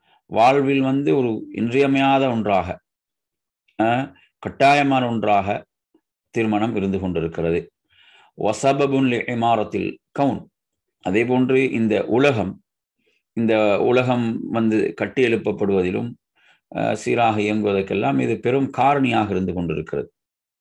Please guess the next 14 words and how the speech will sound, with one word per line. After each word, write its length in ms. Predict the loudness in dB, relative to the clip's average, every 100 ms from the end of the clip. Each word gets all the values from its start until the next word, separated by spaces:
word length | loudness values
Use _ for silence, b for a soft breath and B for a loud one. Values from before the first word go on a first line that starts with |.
| _ b b b b b _
அஹ், 540 | 0 2 2 0 -2 -6
அஹ், 340 | 0 2 2 2
அதே 300 | 2 2 2
போன்று 340 | 0 0 2
வ 120 | 2 2
இஃபா 380 | 0 0 0 -2
ஃபின் 200 | -2 -4
நஃப்ஸ் 420 | -4 -6 -18 -20 _ _ _ _ _ _ _ _ _ _ _ _ _ _ _ _ _ _ _ _ _ _ _ _ -2
பில் 160 | 0
ஹலாலி 480 | 2 2 4 4 4
வ 100 | 0 -2
சியானத்திஹா 580 | 0 0 0 -4 -4 -2
அனில் 260 | -2 -4 -4
ஹராமி 520 | -2 0 0 -2 -6